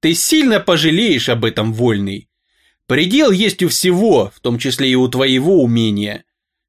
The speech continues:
Престол выбрал самый безопасный путь. Там наша тропа,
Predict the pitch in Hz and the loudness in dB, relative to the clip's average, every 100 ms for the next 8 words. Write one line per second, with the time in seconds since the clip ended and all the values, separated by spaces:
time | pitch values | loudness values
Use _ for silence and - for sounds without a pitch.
0 | - 117 135 - 214 226 208 294 240 160 | -6 -4 -2 -2 2 2 4 2 2 2
1 | 131 123 151 123 123 120 127 123 139 120 | 2 0 0 0 0 0 -2 -2 -2 -2
2 | 120 120 123 135 107 - _ _ _ _ | -2 -4 -2 -4 -4 -8 _ _ _ _
3 | 208 233 170 135 120 127 120 127 123 131 | -2 0 0 0 0 0 0 -2 -2 0
4 | 110 101 | 0 -2